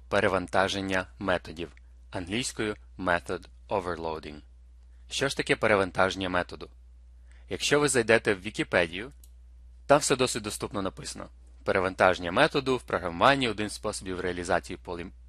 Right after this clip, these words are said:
поліморфізму, що полягає в можливості створювати кілька реалізацій функцій із тим же ім'ям, проте з різною сигнатурою, з різною кількістю параметрів або з різним типом параметрів.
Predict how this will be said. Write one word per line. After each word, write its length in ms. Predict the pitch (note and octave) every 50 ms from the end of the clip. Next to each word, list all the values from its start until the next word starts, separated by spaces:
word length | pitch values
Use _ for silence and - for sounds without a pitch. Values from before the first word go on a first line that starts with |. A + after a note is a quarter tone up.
| - -
поліморфізму, 920 | - A2+ G#2 F#2+ F2 E2 D#2+ D#2 - - - D#3 D#3 C#3 A2 A#2 A2+ G#2+ G2 - - - - - -
що 180 | - - - G#2
полягає 520 | - - G2 G2 F#2+ F#2+ G2+ G2+ G2 F#2+
в 60 | F2
можливості 460 | F2+ F2 F2+ A2 C3+ C3 A#2+ - - G#2+
створювати 480 | - - G2+ G2+ G2+ F#2+ F#2 - G2
кілька 340 | - - G#2 F#2 - - F2
реалізацій 520 | F2 F2 E2+ E2+ E2+ G#2 G2+ G2+ - -
функцій 520 | E2+ - D3 C#3+ D3 - - - B2 B2 - - - - - - - -
із 140 | - -
тим 160 | - B2 G#2+ F#2
же 100 | F#2+ F2+
ім'ям, 300 | F2 F2+ A#2+ C#3 D3 D3
проте 240 | - A2 - -
з 60 | F2+ E2+
різною 300 | F2+ G2+ F2+ F#2+ F#2 F2
сигнатурою, 680 | - - F2 E2+ E2+ E2 - E3 D#3 C#3+ C3+ B2+ A#2+ - - - - - -
з 80 | F#2 F2+
різною 320 | F#2+ G2+ G2+ F#2 F#2 F2
кількістю 420 | - - F#2 F2+ - - - - -
параметрів 560 | - E2+ F2 A2 C3 C3+ B2 - A2 G2 F#2
або 180 | F2+ D#2+ F2+
з 40 | D#2
різним 320 | E2 F2 F#2+ F#2+ G2 F#2 E2
типом 280 | - F2 - - E2+
параметрів. 460 | - - - - - - - - -